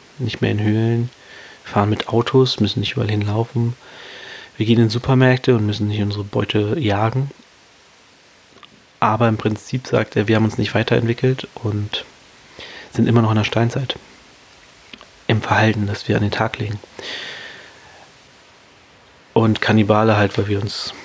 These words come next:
gegenseitig auffressen und vernichten. Ja, ist ein, ist auch so ein nachdenklicher Track, den man noch öfters hören muss, um, um ihn zu raffen. Ich habe ihn vielleicht auch noch nicht oft genug gehört.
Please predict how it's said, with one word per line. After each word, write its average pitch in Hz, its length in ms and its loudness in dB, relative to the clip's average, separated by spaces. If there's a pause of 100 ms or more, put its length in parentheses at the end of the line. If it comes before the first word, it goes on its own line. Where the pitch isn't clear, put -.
gegenseitig 101 760 -2 (580)
auffressen 101 600 -2 (200)
und 107 220 -6
vernichten. - 460 -4 (3000)
Ja, 143 260 6
ist - 180 -2
ein, 107 140 0 (1040)
ist - 120 -8
auch 131 140 2
so 127 80 0
ein 113 140 6
nachdenklicher 120 500 2
Track, - 160 -2
den - 80 -2
man 110 120 4
noch 107 100 -2
öfters - 380 -2
hören 131 160 4
muss, 127 200 0
um, 107 300 0 (120)
um 110 120 -2
ihn 107 240 -4
zu - 120 -6
raffen. - 440 2 (100)
Ich - 100 -4
habe 110 100 4
ihn 104 40 0
vielleicht 113 240 -2
auch 101 80 -2
noch 113 60 4
nicht 107 160 0
oft - 160 -4
genug 104 340 -2
gehört. 139 540 0